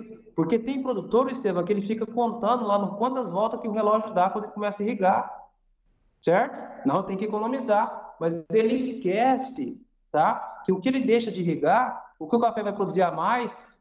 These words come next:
paga aquela conta e ainda sobra muito mais dinheiro pra ele. Falta fazer conta.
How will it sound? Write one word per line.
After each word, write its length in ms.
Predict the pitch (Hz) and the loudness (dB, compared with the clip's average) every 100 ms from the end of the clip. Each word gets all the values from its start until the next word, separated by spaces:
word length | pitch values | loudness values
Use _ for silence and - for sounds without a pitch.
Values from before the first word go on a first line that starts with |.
| _ | _
paga 260 | 190 220 240 | 0 2 0
aquela 280 | 220 196 180 | 0 -2 -2
conta 300 | - 220 240 | -2 -2 -2
e 20 | |
ainda 140 | 247 | -4
sobra 280 | 240 226 226 | 0 2 4
muito 200 | 226 240 | 2 2
mais 180 | 240 240 | 2 2
dinheiro 300 | 202 214 233 | 2 2 2
pra 140 | 247 | 2
ele. 460 | 247 294 269 - - _ _ _ | 2 2 2 -2 -6 _ _ _
Falta 260 | - - 226 | -2 -2 -2
fazer 240 | 240 262 | -6 -6
conta. 520 | 262 254 339 359 170 | -4 -4 -4 -6 -10